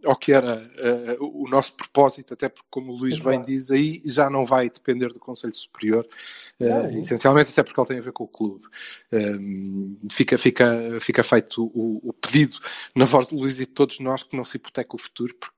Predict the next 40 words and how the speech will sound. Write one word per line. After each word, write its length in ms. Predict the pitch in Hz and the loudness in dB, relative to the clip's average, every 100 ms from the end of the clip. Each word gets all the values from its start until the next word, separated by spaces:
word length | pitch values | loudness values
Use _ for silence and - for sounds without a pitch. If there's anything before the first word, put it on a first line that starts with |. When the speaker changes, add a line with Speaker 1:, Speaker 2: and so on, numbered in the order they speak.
| - | -6
Speaker 1:
vá 200 | - 120 | -2 -2
que 100 | - - | -2 -12
nós 100 | 110 | -10
queremos 300 | - 113 - | -6 -6 -6
continuar 480 | 117 98 110 110 104 | -12 -10 -4 -2 -4
a, 360 | 107 - - | -8 -14 -8
a 40 | 104 | 2
ter 220 | 117 107 104 107 - - - - _ - | 2 2 -2 -10 -14 -16 -16 -18 _ 4
alegrias 640 | 135 107 110 113 104 - | 4 4 0 0 0 -4
nos 220 | 110 - | -8 -10
próximos 580 | - 110 - 101 92 - 107 | -2 0 0 -4 -8 -8 2
milénios. 640 | 107 101 92 85 - - _ _ _ _ _ _ - | 4 4 2 -4 -10 -12 _ _ _ _ _ _ -16
Berto, 480 | 160 170 175 - - | 4 6 6 2 -12
Speaker 2:
O 100 | 196 | 2
Porto, 360 | 226 226 220 208 | 6 6 6 8
Speaker 1:
falta 220 | 190 208 | 10 10
Speaker 2:
o 40 | |
Speaker 1:
a 20 | 220 | 8
Speaker 2:
Porto 60 | |
Speaker 1:
tua 80 | 233 | 8
Speaker 2:
vai 60 | 202 | 6
ter 20 | |
Speaker 1:
pergunta 260 | 240 226 | 6 6
Speaker 2:
sempre 140 | 208 - | 6 6
Speaker 1:
final. 280 | 214 185 175 | 8 8 6
Speaker 2:
clube, 320 | 170 165 160 - _ _ _ | 2 -2 -4 -12 _ _ _
o 80 | 170 | -4
Porto 200 | 190 190 | -2 2
vai 120 | 180 | 2
ser, 260 | 165 165 160 143 | 2 -2 -4 -2
vai 160 | 147 | -2
ter 160 | 147 135 | -2 -4
sempre 260 | 165 160 - | -4 -6 -8
futuro 600 | - 139 127 123 123 - - _ _ - | -10 -6 -4 -4 -8 -12 -20 _ _ -10
enquanto 300 | 143 156 156 | 0 0 2
tiver 240 | 143 135 | 0 -2
sócios 840 | - 131 127 - 131 123 - - - | 0 -2 -2 -4 -12 -12 -14 -18 -12
como 180 | 131 127 | -6 -4
os 80 | |
nossos. 400 | 107 160 - - | -6 -12 -14 -20